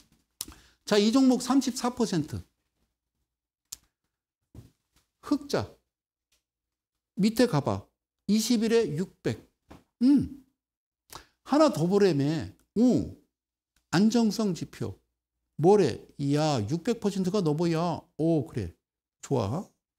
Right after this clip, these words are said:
이거를 기가 막히다고 그러는 거지. 예. 이게 기가 막힌 거지.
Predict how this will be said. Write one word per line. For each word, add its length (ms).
이거를 400
기가 320
막히다고 500
그러는 240
거지. 300
예. 220
이게 160
기가 260
막힌 320
거지. 300